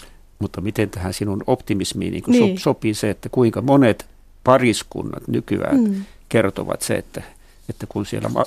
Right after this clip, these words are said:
Speaker 1: makuuhuoneessa sitten ollaan illalla sängyssä vierekkäin, niin
Speaker 2: Niin.
Speaker 1: molemmat räpläävät sitä iPadiään tai, tai,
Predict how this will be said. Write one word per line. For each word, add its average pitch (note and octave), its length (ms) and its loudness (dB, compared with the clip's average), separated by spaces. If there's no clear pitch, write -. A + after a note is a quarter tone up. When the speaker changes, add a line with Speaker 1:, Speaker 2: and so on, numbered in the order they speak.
Speaker 1:
makuuhuoneessa G#2+ 680 -2
sitten A#2+ 360 -4
ollaan A2+ 340 -2
illalla A#2 280 -4
sängyssä A2+ 460 -6
vierekkäin, A2+ 560 -2
niin G#2+ 120 -2
Speaker 2:
Niin. A#2+ 80 4
Speaker 1:
molemmat A2+ 340 4
räpläävät G#2+ 580 0
sitä A2+ 300 -2
iPadiään - 520 -4
tai, - 160 -8
tai, - 180 -2